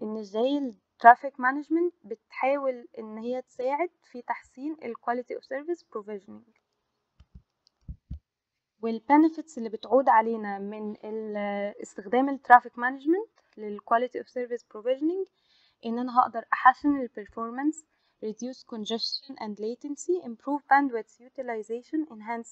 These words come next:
security and compliance، و increase customer satisfaction، وده أهم حاجة بالنسبة لنا.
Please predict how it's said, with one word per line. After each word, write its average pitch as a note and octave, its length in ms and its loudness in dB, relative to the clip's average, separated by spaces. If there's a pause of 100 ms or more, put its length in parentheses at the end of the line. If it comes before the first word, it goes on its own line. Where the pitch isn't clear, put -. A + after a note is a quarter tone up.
(100)
security A#3+ 560 0
and G#3+ 140 -12 (160)
compliance، B3 640 0 (480)
و B3 60 -4
increase B3+ 680 2
customer C4 340 -6 (140)
satisfaction، - 520 -10
وده C#4 300 0
أهم A#3 320 0
حاجة A#3 260 -10
بالنسبة G3+ 400 -18
لنا. E3+ 120 -20